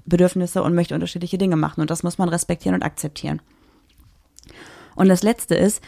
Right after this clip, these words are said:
dass man auch generell, bevor man in eine Beziehung reingeht, nichts überstürzen sollte. Das heißt also, nur weil du das Gefühl hast,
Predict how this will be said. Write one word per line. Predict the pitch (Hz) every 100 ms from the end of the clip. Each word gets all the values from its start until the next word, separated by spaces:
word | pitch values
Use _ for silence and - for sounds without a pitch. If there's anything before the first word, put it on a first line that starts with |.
| - -
dass | 190 185
man | 202 170
auch | 156
generell, | 165 156 156 175 196
bevor | 180 185
man | 180
in | 170
eine | 165 160
Beziehung | - - 156
reingeht, | 151 165 175 175 -
nichts | 170 -
überstürzen | 170 160 - 151 - 147
sollte. | 143 143
Das | 147 147
heißt | 175 - 165
also, | 170 170
nur | 190 202
weil | 180
du |
das | 165 -
Gefühl | 160 190 185
hast, | 180